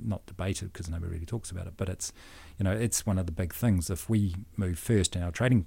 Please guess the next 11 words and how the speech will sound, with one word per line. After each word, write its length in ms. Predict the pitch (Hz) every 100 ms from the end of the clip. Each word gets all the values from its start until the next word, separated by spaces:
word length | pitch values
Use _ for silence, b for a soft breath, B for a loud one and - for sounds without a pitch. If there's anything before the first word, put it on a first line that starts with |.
| -
uh, 80 | 107 87 - -
our 100 | 85
competitors 600 | - 104 160 95 92 - -
move 280 | 110 95 90
later, 480 | 104 127 90 92 - b b b -
then 420 | 98 95 90 85 - - - -
they 160 | 107
potentially 520 | - - 107 98 101
will 180 | 90 95
end 180 | 95 95
up 160 | 90